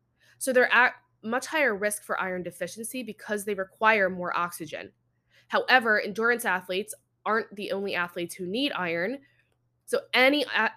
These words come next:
athlete who trains, strength training, using weights with the intent to build muscle mass also requires higher iron needs.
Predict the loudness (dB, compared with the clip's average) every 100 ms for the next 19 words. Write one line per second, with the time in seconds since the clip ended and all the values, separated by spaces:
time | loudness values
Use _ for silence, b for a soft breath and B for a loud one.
0 | 2 2 2 -4 -4 -8 -8 -10 -6 0
1 | 2 2 -2 -6 -10 -14 _ _ _ _
2 | _ -8 0 0 0 -6 -6 -4 -2 -4
3 | -8 _ _ _ _ _ _ _ -6 -2
4 | 0 0 2 0 0 -4 -8 -10 _ _
5 | _ _ -4 -2 -2 -2 -4 -8 -6 -4
6 | -4 -4 -4 -2 -2 -2 -2 -4 -4 -4
7 | -8 -4 -2 0 -2 -2 0 0 0 -2
8 | -4 -4 -4 -4 -6 -8 -10